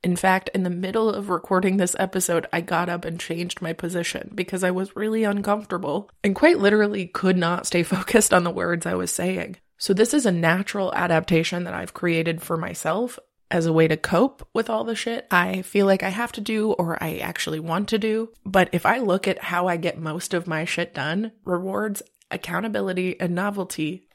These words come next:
are always factors when it comes to completing a task. This is why we're better at cleaning our house when we have someone coming over,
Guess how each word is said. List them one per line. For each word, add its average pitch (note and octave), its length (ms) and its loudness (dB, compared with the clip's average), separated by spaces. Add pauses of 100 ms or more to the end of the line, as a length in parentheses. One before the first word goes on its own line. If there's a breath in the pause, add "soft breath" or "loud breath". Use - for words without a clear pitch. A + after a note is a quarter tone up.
(140)
are E3+ 340 0
always G3+ 580 2
factors E3 720 -6
when E3+ 160 0
it D#3+ 120 -4
comes E3 260 -2
to - 80 -2
completing E3 480 -4
a D3+ 60 -2
task. - 580 -2 (220)
This B3 180 0
is B3 180 0
why G3+ 280 -2
we're G3 160 -4
better F#3 480 -2
at - 180 -10
cleaning F#3 360 -2
our E3+ 120 0
house F3+ 380 -2
when F3+ 120 -6
we F3 120 -4
have E3+ 220 -2
someone E3 320 -6
coming E3 340 -2
over, F#3+ 480 0